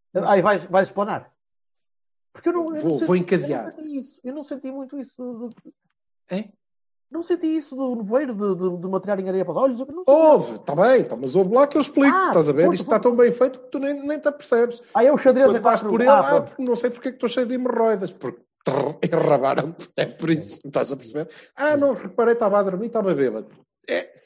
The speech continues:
Speaker 1: Andou
Speaker 2: toda a
Speaker 1: aqui.
Speaker 2: gente diz a mesma coisa, filho.
Speaker 1: É.
Speaker 2: Então, temos, eh, não sei quantos milhões de investimento, salvador da pátria, e chegas a uma altura em que,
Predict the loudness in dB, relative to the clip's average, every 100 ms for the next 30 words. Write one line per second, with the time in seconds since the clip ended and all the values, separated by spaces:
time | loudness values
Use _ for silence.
0 | _ -2 2 2 4 2 0 0 -2 2
1 | 2 0 0 0 0 -4 -10 -20 _ -6
2 | -4 -4 -8 _ _ _ _ _ _ _
3 | _ _ _ _ _ _ _ 0 2 2
4 | -2 -12 -20 _ -8 -8 -6 -6 -6 -8
5 | -8 -10 -10 -8 -8 -8 -12 -14 -18 -10
6 | -10 -10 -12 -12 -10 -8 -10 -10 -14 -10
7 | -6 -6 -8 -8 -6 -6 -10 _ -18 -12
8 | -10 -12 -12 -12 -10 -10 -12 -10 -10 -6
9 | -6 -8 _ _ _ _ -8 -6 -6 -6
10 | -4 -4 -8